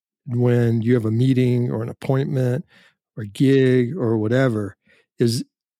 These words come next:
sometimes easy to be able to say, "Well, you know, I've, I've got this commitment, I gotta do it."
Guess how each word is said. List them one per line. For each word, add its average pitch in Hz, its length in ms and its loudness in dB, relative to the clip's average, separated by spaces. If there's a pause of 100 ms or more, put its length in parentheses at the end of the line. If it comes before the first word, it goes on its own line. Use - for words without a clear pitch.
(160)
sometimes 143 560 2
easy 120 280 0
to 113 80 -2
be 113 200 2
able 113 200 0
to 107 80 -4
say, 117 300 0
"Well, 123 300 2
you 113 160 0
know, 113 200 -2
I've, 110 120 -8
I've 117 160 -8
got 110 200 -4
this 113 120 -4
commitment, 113 440 -8
I 104 60 -8
gotta 107 220 -8
do 156 220 2
it." - 180 -4